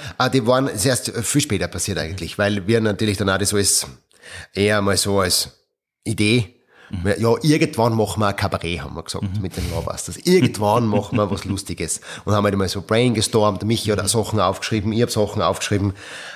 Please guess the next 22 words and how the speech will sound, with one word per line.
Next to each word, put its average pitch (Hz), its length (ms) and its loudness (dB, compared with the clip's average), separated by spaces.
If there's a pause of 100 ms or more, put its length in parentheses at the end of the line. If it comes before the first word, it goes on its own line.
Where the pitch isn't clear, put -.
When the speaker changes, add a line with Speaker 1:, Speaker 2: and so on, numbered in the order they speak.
Speaker 1:
ähm, 95 280 2
und, 95 480 -4
und 82 240 -12
dann 104 180 0
haben 104 160 0
wir 104 80 2
halt 104 100 4
irgendwie 107 320 2
so 95 200 0
zu 98 140 -4
uns 87 140 -4
gedacht, 101 240 -2
„Na 101 60 2
ja, 110 160 4 (180)
es - 100 -10
war 113 140 2
doch 117 160 -4
gar 123 100 0
nicht 143 140 2
schlecht, 117 340 -2
wenn 127 160 4
wir, 131 200 4